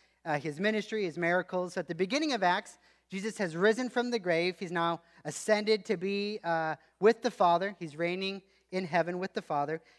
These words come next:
And Jesus sends the Holy Spirit into believers, and the church is born. So hence the subtitle of our sermon series, The Church is Born. And so far, we have seen, uh, this guy named Paul. We just heard about his story. He actually recounts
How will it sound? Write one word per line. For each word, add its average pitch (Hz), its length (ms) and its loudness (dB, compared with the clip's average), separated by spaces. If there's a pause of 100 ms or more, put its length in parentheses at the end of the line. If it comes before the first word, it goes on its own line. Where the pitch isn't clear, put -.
(200)
And 185 360 0
Jesus 190 520 -2 (140)
sends 233 560 0
the 214 100 2
Holy 220 300 2
Spirit 185 440 -2 (300)
into 226 680 2
believers, 180 640 0 (260)
and 175 160 2
the 180 80 0
church 180 260 -2
is 160 120 -6
born. 139 340 -4
So 151 260 -6
hence 160 220 -8
the 156 220 -10 (240)
subtitle 170 580 -2
of 160 320 -2 (140)
our 156 240 -4
sermon 156 320 -8
series, 139 240 -10
The 156 80 -10
Church - 360 -6 (320)
is 160 160 -4
Born. 151 240 2
And 156 80 -2
so 269 220 6
far, 226 300 6 (240)
we 196 80 6
have 202 120 4
seen, 220 360 -2
uh, 190 140 6
this 175 220 -2
guy 214 380 6
named 175 300 -4
Paul. 214 400 6
We 180 240 -4 (240)
just 220 180 4
heard 233 160 6
about 208 220 6
his 190 100 -2
story. 196 280 2
He 202 40 6
actually 196 220 -2
recounts 185 580 0